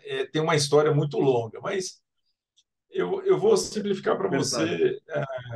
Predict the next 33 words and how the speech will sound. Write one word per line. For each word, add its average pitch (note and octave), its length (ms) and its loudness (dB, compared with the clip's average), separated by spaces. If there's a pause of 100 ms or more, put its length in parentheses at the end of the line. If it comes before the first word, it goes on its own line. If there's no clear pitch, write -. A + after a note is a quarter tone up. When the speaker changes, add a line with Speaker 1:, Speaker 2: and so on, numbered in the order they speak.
(920)
Speaker 1:
é, - 100 -16
que - 80 -10
eu D#3+ 120 -2
acho D3 180 0
que D3 60 -6
é D3 40 2
muito D3 240 -2
relevante C#3+ 480 0
pra - 140 -10
quem, B2+ 200 -4
aqueles A#2 340 -2
que - 60 -8
estiverem A#2 280 -2
nos A2 160 -6
ouvindo, A#2 480 -6
né, - 200 -8
pra C3+ 160 2
gente C#3+ 240 -2
nunca C#3 180 0
desistir E3 460 -2
daquilo D3 360 0
que E3 100 -4
a D#3 40 0
gente D3 200 -2
acredita, - 520 -6
né? C#3+ 120 -6 (920)
Speaker 2:
A G#2+ 60 -10
Speaker 1:
Eu, A2+ 60 -8
Speaker 2:
verdade. C3 300 2
Speaker 1:
eu E3+ 100 0
me F3+ 60 4
lembro G3+ 220 4
que D3+ 520 2